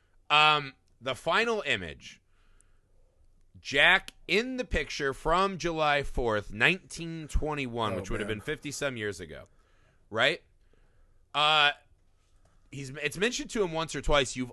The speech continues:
Speaker 1: always been the caretaker. You've always been here."
Speaker 2: Mm-hmm.
Speaker 1: Do you assign, what do you assign, uh, to that picture at the end of the movie?
Speaker 2: I think that's the house taking him.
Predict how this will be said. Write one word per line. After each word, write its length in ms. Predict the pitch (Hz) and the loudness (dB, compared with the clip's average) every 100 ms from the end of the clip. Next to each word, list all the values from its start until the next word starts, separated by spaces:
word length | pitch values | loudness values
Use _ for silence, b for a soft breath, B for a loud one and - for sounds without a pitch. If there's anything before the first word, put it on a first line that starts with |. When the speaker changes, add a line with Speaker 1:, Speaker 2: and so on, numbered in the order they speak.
| - | -4
Speaker 1:
always 460 | 127 160 190 180 117 | -4 -2 -4 -6 -6
been 220 | 143 139 | -6 -6
the 100 | 127 | -8
caretaker. 880 | - 120 117 120 110 104 104 98 92 | -4 -2 -2 -2 -4 -4 -10 -10 -12
You've 200 | 101 110 107 - | -12 -14 -14 -8
always 500 | 123 123 120 113 95 | -6 -6 -6 -10 -6
been 280 | 104 101 | -4 -4
here." 380 | 92 87 80 69 127 | -8 -12 -12 -12 -14
Speaker 2:
Mm-hmm. 280 | 110 120 123 _ _ _ _ _ - | -14 -14 -16 _ _ _ _ _ -14
Speaker 1:
Do 80 | |
you 240 | 131 180 208 | -8 0 2
assign, 420 | 180 190 170 147 | 2 2 0 0
what 120 | 165 | -4
do 60 | 208 | -4
you 240 | 180 180 | -6 -6
assign, 640 | 170 - 156 143 135 127 120 - | -6 -4 -4 -2 -2 -4 -6 -10
uh, 420 | 120 120 117 113 110 - | 0 2 4 4 2 -4
to 120 | 117 | -2
that 240 | 113 107 | -2 2
picture 340 | 104 95 104 95 | 0 0 -4 -6
at 140 | 92 | -8
the 120 | 92 | -10
end 120 | 92 | -10
of 80 | 90 | -12
the 40 | 80 | -14
movie? 340 | 82 73 - - - - | -16 -18 -20 -20 -20 -18
Speaker 2:
I 80 | - | -14
think 220 | - 127 | -12 -8
that's 220 | 123 110 | -8 -6
the 100 | 120 | -6
house 400 | 107 131 113 - | -6 -4 -6 -8
taking 380 | - 110 - 92 | -10 -12 -16 -20
him. 220 | 87 90 | -20 -20